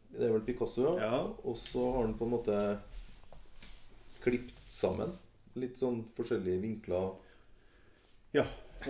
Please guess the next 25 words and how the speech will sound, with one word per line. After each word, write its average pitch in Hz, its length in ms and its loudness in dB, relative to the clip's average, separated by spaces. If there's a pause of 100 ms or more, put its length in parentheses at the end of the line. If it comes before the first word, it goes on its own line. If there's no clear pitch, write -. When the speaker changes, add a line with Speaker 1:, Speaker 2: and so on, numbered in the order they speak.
Speaker 2:
jeg 151 80 6
synes 135 180 4
jo 156 60 2
det, 156 100 4
jeg 151 100 2
synes 160 140 6
jo 139 60 2
det 139 120 6
er, 120 1200 4 (420)
igjen, 139 420 4
ikke 123 140 0
sant, 131 180 0
det 135 100 4
er 123 40 4
litt 123 180 2
sånn 117 200 0
som, 110 420 0 (300)
eh, 107 1500 -6
David 107 180 -2
LaChapelle 104 440 -6
også 95 220 -6
gjør, 156 200 -4 (220)
på 117 80 -10
sin 127 340 0
måte. 170 300 -8